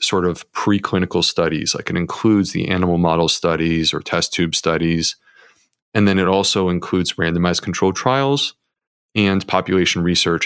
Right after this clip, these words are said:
And what is the direction that it's pointing us? And when you see consistent messaging emerging from that,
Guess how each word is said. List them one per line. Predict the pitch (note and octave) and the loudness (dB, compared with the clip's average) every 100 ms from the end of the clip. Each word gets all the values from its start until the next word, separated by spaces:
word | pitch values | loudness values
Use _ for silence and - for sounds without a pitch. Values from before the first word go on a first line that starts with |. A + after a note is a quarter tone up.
| - | -2
And | F#2 F#2 | 0 2
what | B2+ | 2
is | C#3 | 2
the | B2 | 0
direction | G#2 F2+ G2 - E2+ | 0 0 0 0 -2
that | |
it's | D#2+ | -4
pointing | - - F#2 D#2+ - | -8 -2 -2 -2 -6
us? | - - - _ _ _ _ _ _ - | -4 -6 -6 _ _ _ _ _ _ -2
And | G2+ | 2
when | G2+ | 4
you | G2+ | 4
see | G2 - D3 | 2 0 -2
consistent | C#3+ G#2 - - B2 A#2 F#2+ | -2 -2 -2 -2 -2 -2 -2
messaging | G2 - F#2 E2+ E2 | -2 -2 -2 -2 -2
emerging | D#2+ E2+ E2+ F#2 | 0 0 0 -2
from | - E2+ F2+ | 0 0 2
that, | G#2 B2+ | 2 0